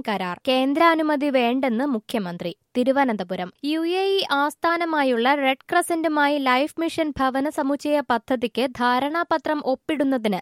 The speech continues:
വിദേശകാര്യ മന്ത്രാലയത്തിന്റെ പ്രത്യേക അനുമതി വാങ്ങേണ്ടതില്ലെന്ന് മുഖ്യമന്ത്രി പിണറായി വിജയൻ വാർത്താ സമ്മേളനത്തിൽ പറഞ്ഞു. വിദേശ സർക്കാരുമായോ പ്രാദേശിക സർക്കാരുകളുമായോ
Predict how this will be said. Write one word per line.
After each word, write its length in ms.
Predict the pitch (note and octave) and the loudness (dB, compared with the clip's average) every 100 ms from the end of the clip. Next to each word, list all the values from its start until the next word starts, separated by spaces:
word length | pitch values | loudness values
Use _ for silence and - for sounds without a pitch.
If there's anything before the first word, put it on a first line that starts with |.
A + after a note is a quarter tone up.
| - | -4
വിദേശകാര്യ 680 | C4 D#4 F4 F#4+ F4 E4 D#4+ | -2 0 0 0 2 2 2
മന്ത്രാലയത്തിന്റെ 840 | D4 C#4 C#4+ C#4 C#4 B3+ G#3+ A#3+ | 2 2 4 4 2 0 -2 -2
പ്രത്യേക 540 | - B3+ - D#4+ E4 D#4+ | 0 -2 0 2 4 6
അനുമതി 460 | D4 C#4 C#4 C4 | 4 2 0 0
വാങ്ങേണ്ടതില്ലെന്ന് 960 | B3 A#3 A#3+ C4 C#4 C4+ A3+ A#3 A#3+ F3+ - - | 2 2 2 0 0 0 0 0 0 -2 -4 -6
മുഖ്യമന്ത്രി 560 | B3+ - F4+ D4 B3+ | -4 -2 -2 0 0
പിണറായി 500 | D4+ C#4+ B3+ C4+ D4 | 2 2 4 4 4
വിജയൻ 380 | D4+ A3 G#3+ B3+ C#4 | 2 2 2 2 6
വാർത്താ 380 | A#3 A#3+ D4 D#4+ | 6 6 4 4
സമ്മേളനത്തിൽ 680 | D#4+ C4 A#3+ G#3+ F#3+ A3+ C4 | 4 2 2 0 0 -4 -4
പറഞ്ഞു. 360 | G#3 E3+ E3+ - - | -4 -4 -10 -14 -6
വിദേശ 340 | B3+ C4 D4 E4 F4 | -2 2 2 2 2
സർക്കാരുമായോ 840 | D#4 D4+ D#4+ D#4 D#4+ D4+ B3+ A3+ C4 - | 0 0 2 2 2 0 0 0 -2 0
പ്രാദേശിക 680 | C#4 B3 A#3+ D4+ D#4 E4 E4+ | 2 4 4 0 0 0 0
സർക്കാരുകളുമായോ 1080 | E4+ D4+ - D4 D4+ C#4 D4+ C4+ B3+ A3 | 2 0 2 2 4 4 4 4 2 0